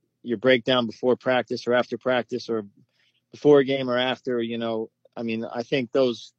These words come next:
those moments where you're giving your little talks, you know, your, your pep talks, or you're, you're trying to wrap, you know, kinda wr-, wrap up things on a game or a practice. And, you know, th-, all their eyes were right on you, you know, and that's, um, you know, that's something that,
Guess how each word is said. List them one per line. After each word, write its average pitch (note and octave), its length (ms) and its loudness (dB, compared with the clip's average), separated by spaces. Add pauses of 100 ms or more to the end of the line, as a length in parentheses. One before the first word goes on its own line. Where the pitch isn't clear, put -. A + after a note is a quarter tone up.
(180)
those B2+ 220 0
moments C3 340 0
where B2+ 100 0
you're A#2 120 0
giving A#2+ 260 -2
your A#2 100 2
little A#2 180 -2
talks, B2 540 0
you A#2 100 -8
know, A2+ 180 -6
your, G#2+ 380 -6
your A2+ 100 -6
pep C3 280 0
talks, A#2+ 420 2
or A2 80 -4
you're, G#2+ 240 -4 (680)
you're A#2 80 -12
trying C#3 200 -2
to A#2+ 40 -2
wrap, B2 240 0 (140)
you C3 180 -6
know, G#2+ 220 -6 (260)
kinda A2+ 400 -6
wr-, A#2 140 -8 (100)
wrap C3 280 2
up C3+ 140 2
things C3 280 -2
on A#2 100 -4
a G#2+ 60 -4
game A#2 460 0
or G2+ 140 -4
a - 40 -14
practice. A#2+ 500 -4
And, G#2+ 200 -8 (460)
you D#3+ 80 2
know, D3+ 180 6
th-, C#3 180 -4 (200)
all D#3+ 180 4
their D3+ 160 2
eyes D3 240 -2
were C3 100 -8
right C3 200 -6
on B2 200 -8
you, A2+ 220 -12 (240)
you A2 140 -14
know, G#2+ 240 -10 (220)
and A2+ 140 -4
that's, A#2+ 280 -4
um, B2 400 -2 (340)
you F3 80 0
know, E3+ 80 6
that's F3 180 4
something F3 280 -4
that, D#3 180 -2